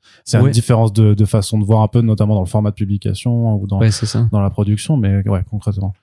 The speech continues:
Speaker 2: Euh, concrètement, ouais, c'est la différence entre, euh, faire un marathon ou faire un sprint, en gros, quoi.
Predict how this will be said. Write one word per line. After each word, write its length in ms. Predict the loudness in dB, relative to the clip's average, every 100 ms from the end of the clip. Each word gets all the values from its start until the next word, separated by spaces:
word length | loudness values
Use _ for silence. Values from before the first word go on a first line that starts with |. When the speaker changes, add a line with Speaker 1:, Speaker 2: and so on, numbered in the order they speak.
| _ _ 0
Speaker 2:
Euh, 140 | 2
concrètement, 600 | 2 0 -2 -2 0 2
ouais, 100 | 2
c'est 180 | 2 0
la 100 | 2
différence 560 | 2 2 0 0 0 -2
entre, 260 | -4 -2 0
euh, 360 | 0 0 -2
faire 320 | -2 -2 0 2
un 60 |
marathon 480 | 2 2 2 0 0
ou 60 | 0
faire 200 | 0 0
un 60 |
sprint, 380 | -2 -2 -4 -2
en 60 | -2
gros, 180 | -2
quoi. 160 | -4 -8